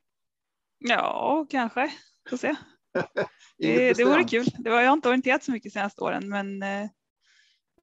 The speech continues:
Speaker 1: eh, jag har haft lite skadeproblem sen att kunna springa, men förra sommaren kunde jag springa ganska bra, så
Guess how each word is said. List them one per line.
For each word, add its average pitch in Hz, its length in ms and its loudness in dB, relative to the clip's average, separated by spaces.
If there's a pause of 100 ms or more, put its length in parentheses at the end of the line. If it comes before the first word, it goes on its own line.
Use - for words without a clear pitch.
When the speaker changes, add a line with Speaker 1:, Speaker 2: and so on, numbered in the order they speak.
(240)
Speaker 1:
eh, 196 460 -4
jag 196 60 -8
har 185 80 -2
haft 185 160 -6
lite 196 160 -10
skadeproblem 196 500 -4
sen 196 160 -10
att 202 60 -12
kunna 196 160 -12
springa, 214 340 -8
men 208 140 -10
förra 233 580 -2
sommaren - 300 -14
kunde - 180 -14
jag - 60 -12
springa - 220 -12
ganska 147 220 -12
bra, - 240 -10
så - 500 -10